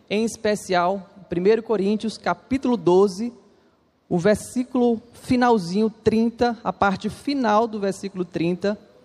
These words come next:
parte B, do versículo trinta, de primeira Coríntios capítulo doze, até o versículo treze,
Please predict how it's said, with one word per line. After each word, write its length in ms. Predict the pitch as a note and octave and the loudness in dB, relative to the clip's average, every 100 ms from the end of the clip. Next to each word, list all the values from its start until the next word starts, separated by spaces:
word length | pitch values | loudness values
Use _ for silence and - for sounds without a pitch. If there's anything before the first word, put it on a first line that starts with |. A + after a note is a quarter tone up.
| _ _ - | _ _ -4
parte 300 | F3 - D#3+ | -4 -4 -10
B, 340 | C#3+ E3 G3 G3 - _ _ _ _ _ _ _ _ _ | 0 0 0 -4 -20 _ _ _ _ _ _ _ _ _
do 80 | E3 | -2
versículo 460 | F3+ F3+ F#3+ F3+ E3 | -2 -2 -8 -6 -6
trinta, 600 | - D#3+ F3 G3 G3+ - - - _ _ _ _ _ _ _ | -2 -2 -2 -2 -4 -6 -20 -20 _ _ _ _ _ _ _
de 100 | D3 | -4
primeira 360 | D#3 E3 F3+ F3+ | -2 0 0 0
Coríntios 400 | E3+ E3+ E3+ - | -2 -2 -4 -4
capítulo 440 | F3 - E3+ E3 | -4 -4 -6 -6
doze, 540 | C3+ D#3 E3+ E3+ G3+ - _ _ _ _ _ _ _ _ | -2 2 2 0 -8 -12 _ _ _ _ _ _ _ _
até 720 | - F3 F3 G#3 G#3+ A3+ G#3 - - _ _ _ _ _ _ _ _ _ _ _ _ _ _ _ _ _ _ _ _ _ _ | -2 -2 0 2 4 2 -4 -14 -20 _ _ _ _ _ _ _ _ _ _ _ _ _ _ _ _ _ _ _ _ _ _
o 60 | - | 0
versículo 420 | F#3 F3+ G#3 F#3+ | 0 0 -2 -4
treze, 580 | F#3+ F3+ F#3 F3+ F3 | -4 0 2 2 -2